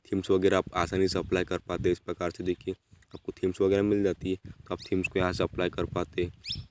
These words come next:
And यहाँ पे आपको वॉइस टाइपिंग, लाइट टाइपिंग वाला ऑप्शन मिल जाता है आपको। And मैनेज कीबोर्ड की बात करें गाइस, तो यहाँ से आप कीबोर्ड को कस्टमाइज वगैरह भी कर पाते हैं। तो फ्रेंड्स, ये था आज का हमारा टॉपिक। उम्मीद है फ्रेंड्स, आपको वीडियो पसंद आएगी।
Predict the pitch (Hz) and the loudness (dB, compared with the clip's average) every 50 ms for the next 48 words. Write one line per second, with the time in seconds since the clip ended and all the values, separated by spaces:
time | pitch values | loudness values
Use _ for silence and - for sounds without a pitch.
0 | _ _ _ _ _ _ _ _ - 101 95 90 87 90 92 - 98 92 - - | _ _ _ _ _ _ _ _ -6 -4 -2 -2 -2 -4 -4 -4 -4 -6 -4 -4
1 | 95 82 85 87 92 - - - 90 87 87 - _ - 90 90 90 - _ _ | -2 0 2 0 0 -2 -2 0 2 2 2 0 _ -4 -4 -4 -4 -4 _ _
2 | _ _ _ _ _ 95 92 90 92 85 - 90 90 - - 95 92 87 90 87 | _ _ _ _ _ 0 2 2 2 2 2 0 -2 0 0 0 2 2 2 0
3 | - - - 87 87 87 87 87 87 - - 85 82 - _ - 92 87 - _ | -2 -4 -4 -2 0 0 2 0 0 -2 -2 -6 -6 -6 _ -2 -2 -2 -4 _
4 | _ _ - 95 95 92 92 90 95 104 - - - 110 101 104 104 101 104 110 | _ _ -4 -2 0 2 2 4 4 2 2 2 2 4 6 6 6 6 6 4
5 | 104 104 104 - - 95 92 92 95 98 - - 92 87 90 92 - - 101 101 | 2 2 2 0 0 2 4 6 4 4 4 0 -4 -2 -4 -4 -4 -4 -4 -4
6 | - _ _ _ _ _ _ _ - 92 90 98 95 92 101 - - 90 87 - | -4 _ _ _ _ _ _ _ -2 2 4 4 4 4 2 0 0 -2 -2 -2
7 | - 98 95 92 - 95 92 95 95 90 90 95 - - 90 85 - - 87 85 | 0 0 0 2 2 2 4 4 4 2 2 -2 -4 -4 -6 -6 -4 -6 -8 -6
8 | - - 87 85 - _ _ _ _ - - - 110 113 113 - 120 113 - 98 | -4 -6 -6 -6 -6 _ _ _ _ -8 -4 -2 -2 0 2 2 0 2 2 0
9 | 92 - - - - 92 90 87 87 87 85 90 - - - - - - - _ | 0 -2 -4 -6 -4 -4 -4 -4 -4 -4 -4 -6 -8 -8 -10 -12 -12 -12 -16 _
10 | _ - - - - - 104 107 110 117 117 117 117 - 117 107 110 - 98 - | _ -20 -20 -10 -4 -2 0 2 4 6 6 6 4 4 0 -2 -2 -2 -4 -4
11 | - 95 92 92 90 95 95 - 104 104 - - - 110 107 101 98 95 104 101 | -2 -2 0 0 2 0 0 0 0 -4 -2 -2 2 4 4 4 4 4 0 -2